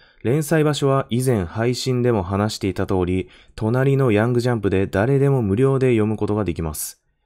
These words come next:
また、英語版も日本と同時配信されている模様です。背景や仕上げ等も一人で書き上げるので、更新はマイペースになるとのことです。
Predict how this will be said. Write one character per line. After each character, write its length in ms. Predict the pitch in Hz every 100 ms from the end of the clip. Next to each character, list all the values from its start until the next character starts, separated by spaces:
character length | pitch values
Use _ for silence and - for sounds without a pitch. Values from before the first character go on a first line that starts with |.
| _ _ _
ま 160 | 90 110
た、 240 | 147 147 -
英 160 | 110
語 100 | 135
版 220 | 139 139 131
も 180 | 127
日 120 | 117 101
本 220 | 123 120
と 220 | 113 110
同 240 | 92 98
時 140 | 110 107
配 240 | 107 104
信 240 | 90 87 76
さ 140 | 90
れ 100 | 92
て 80 | 101
い 100 | 101
る 80 | 107
模 160 | 80
様 160 | 80 78
で 120 | 76
す。 280 | - - - _ _ _ _ _ _ _ _ _
背 200 | 151 170
景 240 | - 117
や 180 | 101 98
仕 200 | 92 113
上 100 | 117
げ 100 | 120
等 220 | 120 123
も 200 | 104 80
一 240 | 82 - 135
人 140 | 120
で 160 | 117 113
書 140 | 101
き 100 | 98
上 100 | 107
げ 100 | 107
る 100 | 107
の 120 | 95 85
で、 260 | 87 78 - - -
更 240 | - 147 147
新 280 | - 143
は 240 | 135 131 95
マ 200 | 87 110
イ 100 | 139
ペ 220 | 147 156
ー 40 |
ス 140 | 139 123
に 160 | 120
な 140 | 110 113
る 100 | 104
と 140 | 117
の 140 | 117 92
こ 120 | 95
と 100 | 87
で 120 | 78
す。 240 | - -